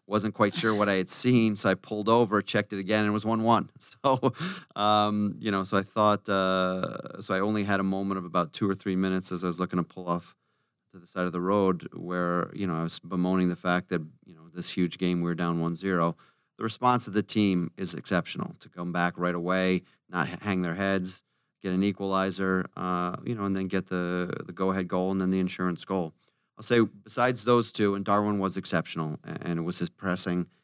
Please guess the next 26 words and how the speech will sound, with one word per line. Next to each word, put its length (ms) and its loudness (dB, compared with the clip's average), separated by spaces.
was 120 -20
his 120 -20
defensive 480 -2
work, 240 0
it 40 -10
was 100 -6
his 80 -8
ability 240 -2
to 60 0
run 160 0
behind. 500 -2
You 80 -14
know, 40 -6
that 80 -4
goes 240 0
along 220 0
with 80 -2
the 80 -8
quality 400 -2
that 100 -2
we've 160 -6
come 160 -2
to 80 -6
expect 380 -8
from 160 -8
him. 240 -2